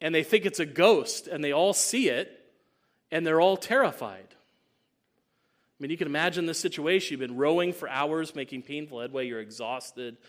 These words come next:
You're pa-, you're pained from all your exertion. It's in the, it's in the fourth watch of the night, between, somewhere between three A M and six in the morning. It's dark, it's stormy. You look out, and it looks like there's someone out there.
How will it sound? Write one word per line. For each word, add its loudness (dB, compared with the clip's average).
You're -12
pa-, -16
you're -6
pained -8
from -10
all -4
your -8
exertion. -10
It's -14
in -12
the, -8
it's -8
in -4
the -10
fourth -2
watch -4
of -8
the -8
night, -6
between, -14
somewhere -10
between -14
three -6
A -6
M -8
and -12
six -14
in -14
the -12
morning. -8
It's -14
dark, 0
it's -10
stormy. -2
You -4
look -4
out, -2
and -10
it -8
looks -8
like -10
there's -8
someone -10
out -10
there. -12